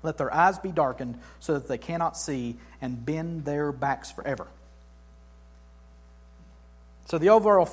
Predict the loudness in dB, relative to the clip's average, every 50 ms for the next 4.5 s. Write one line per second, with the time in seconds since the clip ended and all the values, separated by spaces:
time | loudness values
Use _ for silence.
0 | -6 -6 0 2 4 4 6 6 8 8 8 8 6 6 6 6 6 6 4 2
1 | 0 0 0 0 0 0 2 2 0 0 0 -2 -4 -6 -6 -6 -6 -6 -2 2
2 | 4 6 6 6 6 2 -4 -2 2 6 6 6 6 4 2 0 0 0 -2 -4
3 | -6 -8 -14 -20 -20 -8 -2 0 0 2 4 6 6 6 6 4 2 0 2 2
4 | 2 0 0 -2 -2 0 -2 -2 -4 -8